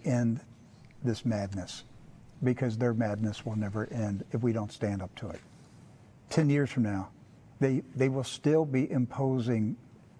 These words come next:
vaccines on people in order for you to breathe. "Oh, you want, you want to breathe? Oh, you're gonna have to have another booster." I mean, they're, they're gonna continue to restrict the rights of people until there is nothing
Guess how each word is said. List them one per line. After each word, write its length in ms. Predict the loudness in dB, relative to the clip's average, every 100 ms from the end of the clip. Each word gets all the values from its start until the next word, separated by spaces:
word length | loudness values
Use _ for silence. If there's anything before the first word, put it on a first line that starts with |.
| -8 2
vaccines 520 | 4 4 2 4 2
on 140 | -2
people 400 | -2 -4 -6 -12 -14 -20 -20 -20 -20 -20 -20 -20 -20 -20 -8 2
in 100 | 4
order 240 | 4 4
for 140 | 2
you 160 | 2 4
to 60 | 2
breathe. 580 | 0 2 4 2 -2 -10 -18 -4 2
"Oh, 80 |
you 140 | 4 4
want, 240 | 4 2 0
you 120 | 2
want 100 | 2
to 80 | 2
breathe? 380 | 2 2 0 -4 -6 -2
Oh, 100 | 0
you're 160 | 2
gonna 160 | 2 2
have 140 | 0
to 80 | 0
have 160 | 0 2
another 200 | 2 0
booster." 560 | 0 0 -2 -8 -10 -14 -20 -20 -20 -8 0
I 40 |
mean, 100 | 0
they're, 180 | 0 0
they're 120 | 2
gonna 180 | 4 2
continue 580 | 2 0 2 6 6 6
to 200 | 2 2
restrict 760 | 2 2 -2 -2 2 2 0 -18 -20 -20 -20 -20 -20 -20 -4
the 100 | 0
rights 400 | 4 6 6 2
of 120 | -2 0
people 520 | 2 2 0 -2 -4 -12 -20 -8 2
until 360 | 2 2 0
there 200 | 2 2
is 160 | 2 2
nothing 600 | 4 4 2 0 -2 -2